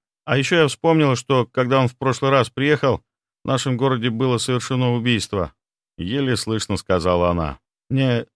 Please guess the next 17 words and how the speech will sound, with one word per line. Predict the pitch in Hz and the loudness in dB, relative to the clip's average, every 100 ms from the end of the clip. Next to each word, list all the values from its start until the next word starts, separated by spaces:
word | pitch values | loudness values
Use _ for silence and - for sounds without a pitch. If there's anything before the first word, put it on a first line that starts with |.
| _ _ | _ _
страшно | - 127 139 120 113 | -6 0 0 0 -2
за | 95 104 | 0 2
вас». | 90 76 - _ - | 2 -2 -12 _ -4
«Не | 147 | 2
волнуйтесь, | 160 160 151 92 82 90 | 4 4 4 2 0 -2
Акулина», — | 85 120 101 82 71 - _ - | -2 0 0 0 -4 -12 _ -8
улыбнулся | 92 92 85 - 87 | -4 -2 -2 -4 -4
я. | 82 71 _ _ _ - | -4 -6 _ _ _ -4
«Я | 143 | 0
во | 117 | 0
всём | 90 107 95 | 0 0 0
разберусь. | 87 87 87 78 - _ | 0 0 -2 -2 -8 _
Где, | - 101 160 | -10 -2 2
вы | 156 | 2
говорите, | 139 147 143 127 135 | 2 2 2 2 2
он | 123 110 | 4 2
поселился?» | - 117 123 113 - 107 82 | -2 -2 0 0 2 0 -2